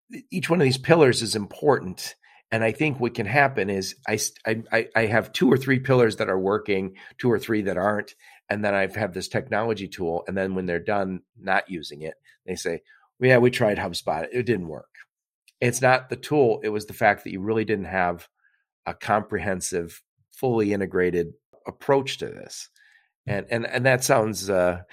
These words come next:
expensive and time consuming, but it's also how you're growing your business. We're ta-, again, the, this is how you ten X. So if you, if you just wanna grow your, if you wanna grow incrementally, say we grew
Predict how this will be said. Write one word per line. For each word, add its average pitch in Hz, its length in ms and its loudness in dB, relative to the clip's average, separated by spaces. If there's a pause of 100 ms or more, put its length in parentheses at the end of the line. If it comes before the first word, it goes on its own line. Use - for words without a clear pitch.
(240)
expensive 107 520 0
and 90 120 -4
time 117 200 0
consuming, 92 480 -6
but 95 280 -4
it's 120 240 -2
also 127 640 2 (140)
how 101 200 -2
you're 95 180 -2
growing 87 340 -4
your 80 120 -10
business. 92 380 -8 (220)
We're 120 100 0
ta-, 139 160 8
again, 123 260 6
the, 104 140 -2 (360)
this 156 220 2
is 143 180 -2
how 123 200 2
you 120 140 2
ten 117 360 0
X. - 480 -4 (320)
So 135 180 6
if 127 100 2
you, 143 280 2
if 135 160 0
you 151 100 2
just 185 160 2
wanna 147 220 4
grow 110 400 4
your, 101 340 0
if 107 80 -10
you 135 60 -2
wanna 147 160 4
grow 110 280 2
incrementally, 95 480 -6
say 87 120 -6
we 82 160 -6
grew 87 260 -4